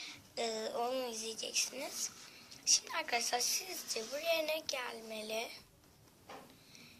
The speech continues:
Sizce arkadaşlar buraya ne gelmeli? Sizce buraya ne gelmeli?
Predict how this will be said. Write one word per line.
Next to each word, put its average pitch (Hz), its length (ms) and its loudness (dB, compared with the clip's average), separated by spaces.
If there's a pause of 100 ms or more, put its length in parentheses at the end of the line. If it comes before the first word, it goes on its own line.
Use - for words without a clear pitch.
(200)
Sizce - 540 2
arkadaşlar 240 680 0
buraya 233 320 -2
ne 359 120 0
gelmeli? 240 800 4 (1000)
Sizce 240 480 0
buraya 262 180 2
ne 294 140 0
gelmeli? 277 640 -4